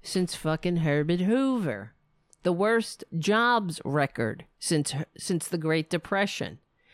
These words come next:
He's a piece of shit. Republicans are, uh, you know,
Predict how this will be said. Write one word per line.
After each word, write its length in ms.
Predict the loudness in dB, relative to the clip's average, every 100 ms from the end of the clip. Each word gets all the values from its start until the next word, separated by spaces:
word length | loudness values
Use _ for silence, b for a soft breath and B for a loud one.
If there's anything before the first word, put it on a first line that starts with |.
| b
He's 240 | -2 0
a 60 | 0
piece 380 | -2 -4 -2 -2
of 120 | -4
shit. 460 | -6 0 0 0 B B 0
Republicans 1040 | 0 2 0 2 0 0 0 2 2 0
are, 580 | 2 2 2 2 0 0
uh, 420 | 0 0 0 0 -4 _ -12 -2
you 140 | 0
know, 240 | 2 -2